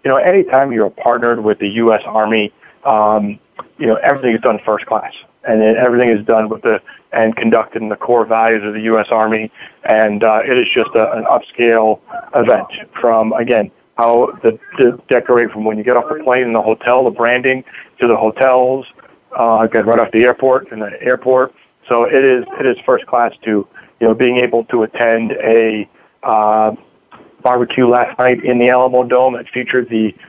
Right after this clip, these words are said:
uh, U S Army All-American football players, but they also have a U S Army All-American band,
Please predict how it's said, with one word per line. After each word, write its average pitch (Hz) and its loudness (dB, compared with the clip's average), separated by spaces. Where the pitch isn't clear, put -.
uh, 110 2
U 127 4
S 123 2
Army 127 0
All-American 120 0
football 160 2
players, 180 0
but - 0
they 123 4
also 165 2
have 147 4
a 143 2
U 143 2
S 135 0
Army 139 0
All-American 139 2
band, 143 0